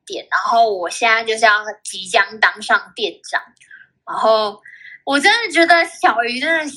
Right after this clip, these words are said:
就是，诶，因为你之前年初的时候，你写给我的明信片上有跟我说，我就是今年的，的考验就是跟家人的关系这件事情。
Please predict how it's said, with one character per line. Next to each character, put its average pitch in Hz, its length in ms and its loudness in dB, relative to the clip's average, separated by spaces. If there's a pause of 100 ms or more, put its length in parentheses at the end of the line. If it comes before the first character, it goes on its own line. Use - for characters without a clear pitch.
(100)
就 302 120 -10
是， 277 400 -4 (580)
诶， 208 220 -2
因 381 120 0
为 427 80 2
你 277 180 -4
之 349 160 -2
前 240 320 2 (400)
年 254 260 -2
初 320 220 -2
的 269 160 2
时 240 140 -6
候， 233 160 0
你 214 160 -10
写 185 240 -6
给 220 100 -6
我 214 100 0
的 196 180 -4
明 185 140 -12
信 226 200 -8
片 226 200 -2
上 226 200 2
有 165 120 -4
跟 220 80 0
我 202 140 -2
说， 202 400 -2 (380)
我 196 280 -8
就 277 160 4
是 254 200 0
今 254 220 0
年 214 140 0 (540)
的， 226 80 4
的 185 200 2
考 - 360 2
验 220 260 -2
就 214 80 -8
是 208 280 -4 (180)
跟 214 260 -2
家 202 300 2
人 196 140 -8
的 - 100 -20
关 175 260 -2
系 - 300 -10
这 180 60 -4
件 180 180 -4
事 185 220 -6
情。 - 180 -8